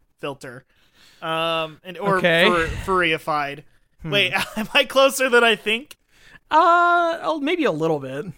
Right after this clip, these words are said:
Speaker 1: Uh, what minor X-Man? What minor X-Man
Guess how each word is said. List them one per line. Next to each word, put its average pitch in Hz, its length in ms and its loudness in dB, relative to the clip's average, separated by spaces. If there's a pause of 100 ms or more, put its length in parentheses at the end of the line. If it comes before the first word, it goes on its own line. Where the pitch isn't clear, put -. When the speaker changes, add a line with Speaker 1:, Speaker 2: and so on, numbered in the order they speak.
(880)
Speaker 1:
Uh, 170 380 -4
what 185 260 -4
minor 185 440 -6
X-Man? 151 880 -8 (1400)
What 202 160 -14
minor 180 340 -12
X-Man 135 680 -18